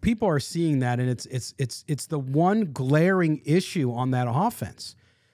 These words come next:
There's just no question. And so you have to go do it. Now, Alex Leatherwood was a mixed bag. I thought Alex Leatherwood at times looked good. At other times,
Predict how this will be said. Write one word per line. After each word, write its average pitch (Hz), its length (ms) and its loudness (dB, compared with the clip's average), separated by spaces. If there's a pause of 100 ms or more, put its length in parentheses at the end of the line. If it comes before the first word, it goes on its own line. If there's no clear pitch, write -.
There's 170 120 2
just 202 160 -2
no 196 180 0
question. 202 600 -2
And 147 160 -2
so 165 120 -6
you 156 160 0
have 175 160 0
to 170 100 -2
go 147 120 2
do 139 180 2
it. 120 80 -6
Now, 165 280 -2 (340)
Alex 247 440 -2
Leatherwood 190 500 2
was 143 180 2
a 143 40 -4
mixed 151 400 -4
bag. 139 280 0
I 127 80 0
thought - 220 0
Alex 170 320 0
Leatherwood 160 380 2
at 123 100 -2
times 151 460 -2
looked 113 200 -2
good. 170 300 2
At 139 140 -4
other 170 240 0
times, 175 500 0